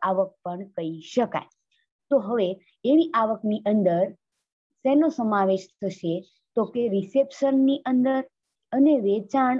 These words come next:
અને માર્કેટિંગ વિભાગ દ્વારા જે પણ મુસાફરોને રૂમ આપીને ભાડાની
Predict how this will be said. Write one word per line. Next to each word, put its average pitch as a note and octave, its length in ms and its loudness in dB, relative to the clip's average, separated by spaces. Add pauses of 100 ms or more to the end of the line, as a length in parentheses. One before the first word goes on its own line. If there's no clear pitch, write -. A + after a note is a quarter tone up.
(100)
અને C4 180 0
માર્કેટિંગ B3 720 0
વિભાગ G#3+ 460 -2
દ્વારા E3+ 420 -6 (640)
જે B3+ 160 0
પણ C#4 400 -4 (360)
મુસાફરોને A3+ 880 -4
રૂમ C4 320 -2 (140)
આપીને G#3+ 480 -8
ભાડાની F#3+ 560 -4